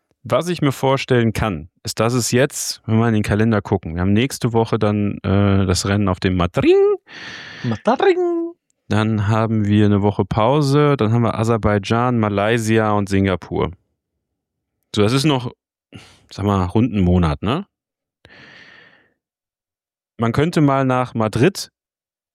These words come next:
Speaker 1: eine Abrechnung machen und dann gucken, ob man bei diesem Tripleheader Aserbaidschan, Malaysia, Singapur in die Richtung geht, spätestens aber nach Singapur.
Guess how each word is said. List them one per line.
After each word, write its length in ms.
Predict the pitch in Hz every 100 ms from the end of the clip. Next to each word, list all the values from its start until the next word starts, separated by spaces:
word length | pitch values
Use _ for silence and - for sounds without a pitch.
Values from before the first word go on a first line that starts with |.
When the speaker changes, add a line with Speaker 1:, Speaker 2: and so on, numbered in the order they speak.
| _
Speaker 1:
eine 140 | 120 131
Abrechnung 500 | 170 147 156 160 156
machen 360 | 151 156 165
und 140 | - 127
dann 120 | 131
gucken, 320 | - 147 147
ob 160 | 127 123
man 340 | 123 131 123
bei 140 | 104 120
diesem 200 | 120 123
Tripleheader 720 | - 123 123 120 117 120 120
Aserbaidschan, 720 | - 113 117 110 107 113 120
Malaysia, 480 | 113 107 107 104 107
Singapur 640 | 98 123 165 156 165 160
in 100 | 151
die 60 | 151
Richtung 360 | 147 151 147 139
geht, 280 | 139 135 -
spätestens 480 | - 143 151 143 117
aber 200 | 113 117
nach 160 | 110
Singapur. 560 | - 104 98 - 80